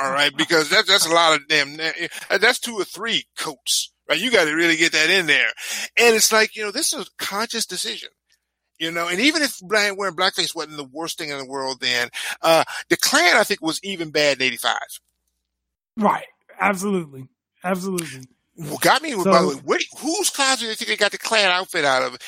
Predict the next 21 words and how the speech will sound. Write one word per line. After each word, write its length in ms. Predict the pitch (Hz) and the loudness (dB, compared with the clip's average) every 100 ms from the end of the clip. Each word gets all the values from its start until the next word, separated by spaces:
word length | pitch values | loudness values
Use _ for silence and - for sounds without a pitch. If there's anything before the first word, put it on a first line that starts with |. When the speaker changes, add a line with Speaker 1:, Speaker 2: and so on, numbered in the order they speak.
| - | -8
Speaker 1:
His 260 | 262 269 220 | 0 0 4
daddy's 540 | 226 214 220 220 - | 4 4 0 -4 -8
or 120 | 156 156 | -8 -4
the 60 | |
other 160 | 165 156 | -2 -4
dude's 260 | 143 127 - | -4 -2 0
daddy's? 400 | 127 117 - - | 2 0 -2 -6
Speaker 2:
<laughs> 40 | 220 - _ 202 - _ 190 - _ - - _ _ _ - - - - - - | -10 -12 _ -20 -20 _ -16 -16 _ -12 -12 _ _ _ -18 -18 -20 -20 -20 -8
Speaker 1:
Because 280 | - - 180 | -2 4 6
you 80 | 196 | 8
can't 260 | 196 196 202 | 8 6 4
Speaker 2:
Uh, 20 | |
Speaker 1:
rent 120 | 311 214 | 4 4
Speaker 2:
I, 80 | 233 | 4
Speaker 1:
that 120 | 196 | 4
at 80 | 185 | 2
Speaker 2:
I 20 | |
don't 40 | |
Speaker 1:
party 200 | 233 233 | 2 4
Speaker 2:
know. 40 | 214 | 2
Speaker 1:
store. 360 | - 131 113 | 0 -6 -12